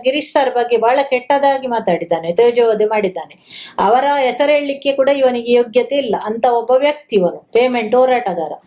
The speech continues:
ಇವನ್ ಅವರ ಬಗ್ಗೆ ಮಾತಾಡಿದ್ರೆ ಅವರಂತೂ ತಲೆ ಕೆಡಿಸಿಕೊಳ್ಳುವುದೇ ಇಲ್ಲ. ನಾವು ಸೌಜನ್ಯ ಹೋರಾಟಗಾರರು ಯಾರು ಕೂಡ ನಿಮ್ಮ ಈ ಮಾತುಗಳಿಗೆ ತಲೆ ಕೆಡಿಸಿಕೊಳ್ತೇವೆ ಅಂತ ಇದ್ರೆ ಅದು ನಿಮ್ಮ ಭ್ರಮೆ ಮಾತ್ರ. ಅವ-, ಅವರಂತೂ ಖಂಡಿತ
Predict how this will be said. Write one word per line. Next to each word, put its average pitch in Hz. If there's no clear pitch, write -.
ಇವನ್ 262
ಅವರ 262
ಬಗ್ಗೆ 254
ಮಾತಾಡಿದ್ರೆ 233
ಅವರಂತೂ 262
ತಲೆ 233
ಕೆಡಿಸಿಕೊಳ್ಳುವುದೇ 233
ಇಲ್ಲ. 196
ನಾವು 262
ಸೌಜನ್ಯ 277
ಹೋರಾಟಗಾರರು 247
ಯಾರು 214
ಕೂಡ 269
ನಿಮ್ಮ 254
ಈ 233
ಮಾತುಗಳಿಗೆ 214
ತಲೆ 226
ಕೆಡಿಸಿಕೊಳ್ತೇವೆ 214
ಅಂತ 202
ಇದ್ರೆ 185
ಅದು 240
ನಿಮ್ಮ 277
ಭ್ರಮೆ 294
ಮಾತ್ರ. 269
ಅವ-, 254
ಅವರಂತೂ 320
ಖಂಡಿತ 277